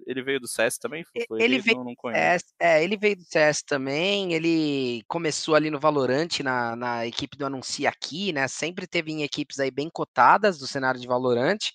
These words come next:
Speaker 2: e agora somou com a gente aí, tá jogando bem também.
Speaker 1: E esses oito times vão disputar essa primeira etapa do, do Challengers brasileiro,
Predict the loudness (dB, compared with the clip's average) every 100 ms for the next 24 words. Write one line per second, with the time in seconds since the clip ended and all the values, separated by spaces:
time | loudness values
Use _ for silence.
0 | _ -20 -10 -2 2 4 4 4 -2 -2
1 | 0 2 0 -2 -6 -4 -2 -2 -4 -6
2 | -4 -4 -2 -2 -2 -2 -2 -4 -8 _
3 | _ 0 2 2 0 2 0 0 -2 -2
4 | -2 -4 -4 -2 -2 -2 -4 -4 -6 -8
5 | 2 4 6 4 2 -2 -2 0 0 2
6 | 0 0 -4 -4 -6 -8 -10 -12 -14 -2
7 | 0 0 -2 -8 -8 -2 -2 -2 0 0